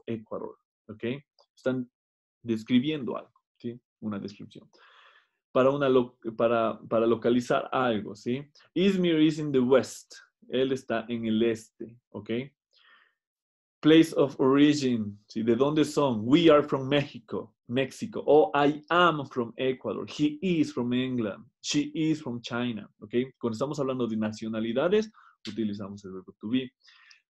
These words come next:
Para la edad, ¿sí? Dicen, "I am twenty-nine years old". ¿Sí? Yo tengo veintinueve años.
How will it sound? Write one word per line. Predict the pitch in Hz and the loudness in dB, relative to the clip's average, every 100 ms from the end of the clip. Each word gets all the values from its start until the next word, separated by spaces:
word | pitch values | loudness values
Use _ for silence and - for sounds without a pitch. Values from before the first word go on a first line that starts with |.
| - | 2
Para | 135 131 | 6 6
la | 131 | 6
edad, | 127 123 139 117 - _ _ _ | 6 6 2 0 -4 _ _ _
¿sí? | _ 107 104 _ _ _ _ _ | _ -10 -10 _ _ _ _ _
Dicen, | 120 151 165 131 107 - - | 0 2 2 2 -2 -4 0
"I | 127 123 | 4 6
am | 127 151 185 214 233 226 _ _ | 6 6 2 0 -4 -10 _ _
twenty-nine | - 135 147 156 151 139 131 131 143 143 | -4 -4 -4 -8 -8 -6 -4 -4 -4 -6
years | 113 101 98 - - | -4 -2 -2 -6 -16
old". | - - - _ _ _ | -14 -14 -18 _ _ _
¿Sí? | - 107 | -16 -8
Yo | 107 104 104 | -6 -6 0
tengo | 147 165 147 | 0 2 0
veintinueve | 107 104 104 98 95 90 | -2 -4 -8 -10 -10 -12
años. | - - | -16 -20